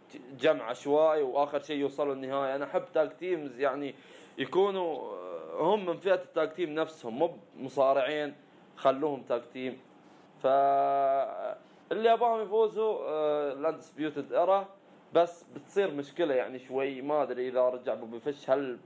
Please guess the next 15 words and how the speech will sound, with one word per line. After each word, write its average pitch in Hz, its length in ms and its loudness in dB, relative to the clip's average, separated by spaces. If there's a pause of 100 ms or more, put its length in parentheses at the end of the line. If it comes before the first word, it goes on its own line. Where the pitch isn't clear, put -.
بس 147 180 2
بياخذ 135 360 -2
اللقب 131 280 -2
وخلاص، 143 480 0 (440)
ولا 123 220 2
بيتم 147 340 -2
آدم 139 240 -2
كول 143 300 -2
مع 123 720 -2 (800)
آه، 113 420 0
كايل 139 280 0
أورايلي 139 340 0
ولا 123 240 -2
كيف 117 300 -6
يعني. - 200 -16